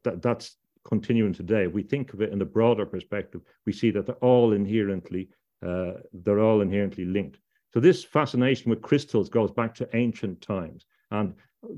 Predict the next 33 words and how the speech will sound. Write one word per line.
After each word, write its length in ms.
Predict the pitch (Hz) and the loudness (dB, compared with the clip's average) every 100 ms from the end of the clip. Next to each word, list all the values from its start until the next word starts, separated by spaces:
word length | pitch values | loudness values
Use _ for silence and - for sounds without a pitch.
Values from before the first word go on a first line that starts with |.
| 117 117 | -6 2
a 80 | 113 | 4
lot 200 | 143 123 | 4 4
of 100 | 107 | 4
major 420 | 110 123 120 113 | 4 4 2 -2
technologies 720 | 120 113 113 110 104 95 95 82 | -4 -4 0 2 0 0 -4 -2
associated 440 | 113 101 - 92 | -2 -2 -2 -4
with 80 | 87 | -2
crystals, 460 | 117 104 - 67 - | -4 -4 -8 -20 -6
lasers, 640 | 95 107 101 85 87 82 | 0 2 2 0 -4 -8
et 120 | 85 - | -12 -8
cetera. 340 | 101 - 82 | -8 -8 -8
We, 140 | 95 - | -8 -6
we, 300 | 92 101 101 | -8 -8 -6
we 220 | 95 101 | -2 -2
know 220 | 104 107 | 0 0
that 140 | 95 - - | -2 -6 -2
high 160 | 117 | -2
technology 720 | - 104 - 95 92 80 - _ _ _ | -2 -6 -6 -8 -8 -10 -18 _ _ _
is 140 | 98 117 | -8 -6
associated 640 | 107 123 110 104 107 92 | 0 4 4 4 -2 -2
with 140 | 101 | -4
light, 340 | 98 104 95 87 | 0 0 0 -4
is 140 | 82 | -8
associated 560 | 92 - 110 104 107 92 | -8 -2 -2 0 -2 -2
with 100 | 98 | -4
understanding 540 | 101 92 104 98 87 | -6 -4 -4 -4 -6
structure, 420 | - 113 - - | -6 -6 -6 -10
and 100 | 76 95 | -8 -6
they, 140 | 104 - _ - | -6 -10 _ -2
they 100 | 110 | 4
knew 340 | 110 139 147 | 6 8 8
about 380 | 120 117 101 - | 6 4 0 -2
certain 560 | - 110 101 98 90 | -6 0 0 0 -6